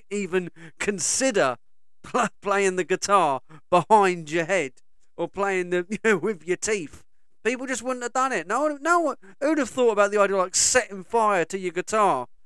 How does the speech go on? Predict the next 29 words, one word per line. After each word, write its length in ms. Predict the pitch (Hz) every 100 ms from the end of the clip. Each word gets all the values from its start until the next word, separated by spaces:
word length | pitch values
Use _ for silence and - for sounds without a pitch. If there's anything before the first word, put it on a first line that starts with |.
| - -
but 160 | 180 180
you 60 | 180
can 140 | 196
still 280 | - 240 226
get 200 | 214 190
sound 360 | - 208 185
out 180 | 170 160
of 100 | 151
it. 160 | 196 196
So 200 | 175 160
<laughs> 0 |
still, 600 | - - - - 233 240 - - 190 185 - -
still 260 | - 226 208
fuck 240 | 214 -
about 280 | 196 196 196
with 180 | 185 165
your, 200 | 185 175 -
with, 200 | 170 170
um, 460 | 175 170 165 160 151 - - -
with, 220 | 170 160
with 120 | 165
your 80 | 160
guitar, 400 | 151 165 165 185
even 200 | 185 180
though 240 | 180 180
the 280 | 175 175 175 175
fucking 200 | 175 170
thing's 220 | 202 170
burning. 460 | 208 220 170 117